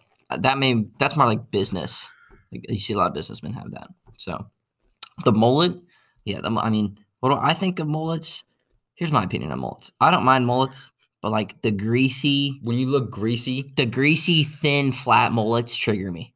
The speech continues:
Speaker 1: Don't ask me why, but, like, if you got a flowy mullet and it, like, like, almost kinda like a perm mullet, but don't actually get a perm. But, like, a flowy, like, like, for an example,
Speaker 2: So,
Speaker 1: if
Speaker 2: like,
Speaker 1: Logan
Speaker 2: if
Speaker 1: Hubert,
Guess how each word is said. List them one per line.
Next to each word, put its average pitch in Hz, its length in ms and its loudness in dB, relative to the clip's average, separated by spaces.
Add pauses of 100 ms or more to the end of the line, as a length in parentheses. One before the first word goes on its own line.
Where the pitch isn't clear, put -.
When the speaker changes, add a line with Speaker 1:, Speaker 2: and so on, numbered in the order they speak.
Speaker 1:
Don't 120 180 4
ask 127 200 2
me 160 80 0
why, 107 380 0 (100)
but, 120 120 4
like, 110 280 2
if 120 140 -4
you 151 100 2
got 170 200 2
a - 20 2
flowy 127 440 2
mullet 131 400 0 (200)
and 113 100 -2
it, - 80 -4
like, 95 260 -2 (280)
like, 110 240 -4 (320)
almost 160 400 4
kinda 139 180 2
like 139 140 -2
a 120 60 0
perm 127 280 -2
mullet, 127 240 -2
but 107 140 -8
don't 110 160 -2
actually 110 240 -6
get - 100 -4
a - 40 -8
perm. 110 340 -6 (440)
But, 104 120 -2
like, - 280 -6
a 110 60 2
flowy, 123 420 0
like, 113 160 -4 (600)
like, 117 100 -6
for 143 100 -4
an 143 60 -2
example, 110 360 -2
Speaker 2:
So, 110 80 2
Speaker 1:
if 117 40 2
Speaker 2:
like, 156 140 4
Speaker 1:
Logan 151 220 4
Speaker 2:
if 127 100 -2
Speaker 1:
Hubert, 101 360 0